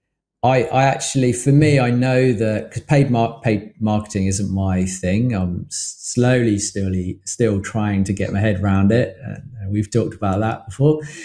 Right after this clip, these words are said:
And so I think I would have given up if it would, if I'd have taken that approach, because the whole point of why I did the product is because I wanted to take it, and, and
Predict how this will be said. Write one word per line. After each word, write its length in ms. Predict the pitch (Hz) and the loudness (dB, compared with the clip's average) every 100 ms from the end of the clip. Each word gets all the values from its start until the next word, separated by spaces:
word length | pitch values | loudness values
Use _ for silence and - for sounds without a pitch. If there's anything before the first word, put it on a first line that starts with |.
| - - _ _ | -20 -20 _ _
And 500 | 123 135 143 139 135 - | 2 4 4 2 0 -6
so 520 | - - 160 156 151 - - _ _ - | -6 2 4 4 2 -4 -14 _ _ 0
I 120 | 160 | 2
think 200 | 202 160 | 2 4
I 80 | 160 | 2
would 220 | 156 156 | 4 2
have 120 | - | 2
given 240 | 143 135 | 2 2
up 340 | 143 120 - 120 | 2 2 0 -4
if 140 | 101 | -2
it 80 | 110 | -2
would, 240 | 107 101 - | -2 -6 -2
if 220 | 127 - | -2 0
I'd 220 | 131 139 | 2 2
have 100 | 120 | 0
taken 340 | - 98 92 92 | -2 -4 -2 -4
that 160 | 92 | -4
approach, 760 | - - 87 90 85 - - - _ | -8 -6 -4 -4 -6 -12 -16 -20 _
because 840 | 107 - 120 117 110 110 - - _ _ _ | -6 0 2 4 2 0 -2 -4 _ _ _
the 120 | 110 | -4
whole 340 | 107 143 143 143 | 2 4 2 0
point 320 | 135 123 120 | 0 0 -4
of 140 | 98 | -4
why 240 | 110 113 117 | -2 0 2
I 160 | 120 | 2
did 180 | 107 92 | 0 -4
the 80 | - | -6
product 540 | - 90 98 98 - | -6 -4 -4 -6 -8
is 80 | 95 | -12
because 240 | - 98 | -8 -6
I 100 | 101 | -2
wanted 380 | 101 98 98 95 | 0 0 0 -2
to 80 | 98 | -4
take 420 | - 104 95 95 | -2 0 0 -2
it, 260 | 82 76 - _ - | -6 -8 -12 _ -6
and, 380 | 92 92 92 - _ _ 104 | -2 -2 -4 -14 _ _ -2
and 380 | 104 98 98 | 2 4 2